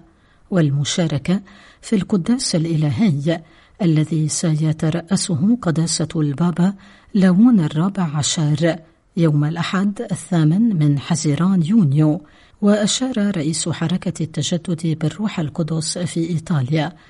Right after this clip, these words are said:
جوزيبي كونتالدو، كما جاء في البيان الصحفي الذي تم نشره، إلى أن الرجاء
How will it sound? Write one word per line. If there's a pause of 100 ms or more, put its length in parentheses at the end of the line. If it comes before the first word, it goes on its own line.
(240)
جوزيبي
كونتالدو، (640)
كما
جاء
في
البيان
الصحفي
الذي
تم
نشره، (680)
إلى
أن
الرجاء